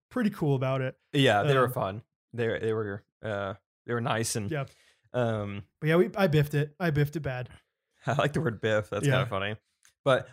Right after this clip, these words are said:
Speaker 2: honestly, hey, we got to be here an hour earlier, you know, and
Speaker 1: Did we, though?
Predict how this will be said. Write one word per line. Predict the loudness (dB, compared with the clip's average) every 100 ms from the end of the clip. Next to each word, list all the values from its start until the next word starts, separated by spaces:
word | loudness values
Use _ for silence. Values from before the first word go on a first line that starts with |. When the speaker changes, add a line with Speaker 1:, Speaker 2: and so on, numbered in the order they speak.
| -2
Speaker 2:
honestly, | 0 0 0
hey, | 2 0 -2
we | -2
got | 2 2 0 -10 -4
to |
be | 0 4
here | 4
an | 4
hour | 4 4 6
earlier, | 6 4 2 2 -4 _ _ _ _ _ _ _ _ _ -4
you | -2
know, | 0 0 0
and | 2 2 4 2
Speaker 1:
Did | 2
we, | 2
though? | 2 0